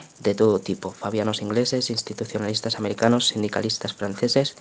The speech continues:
historicistas alemanes y tecnócratas de todo pelaje". Bueno, seguramente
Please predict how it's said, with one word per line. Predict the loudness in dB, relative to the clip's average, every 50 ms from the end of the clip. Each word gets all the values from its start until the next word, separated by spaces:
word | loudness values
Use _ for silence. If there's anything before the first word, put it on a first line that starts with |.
| -20 -20 -20 -20 -18 -6 -2
historicistas | 0 0 2 2 0 0 2 2 0 2 2 2 2 2 2
alemanes | 2 2 2 2 2 2 2 0 -2 -6 -8 -8
y | -8
tecnócratas | -8 -8 -6 -6 -6 -4 -4 -6 -4 -4 -4 -4 -4 -6 -8
de | -6 -4 -4 -2
todo | 0 -2 -2 -2
pelaje". | -4 -6 -6 -8 -8 -8 -12 -16 -16 -20 -20 -20 -18 -18 -18 -18 -18 -20 -12 -6
Bueno, | -2 -2 -2 -2 -4 -10 -14 -10
seguramente | -6 -4 0 0 2 2 2 0 -2 -2 0 0 0 0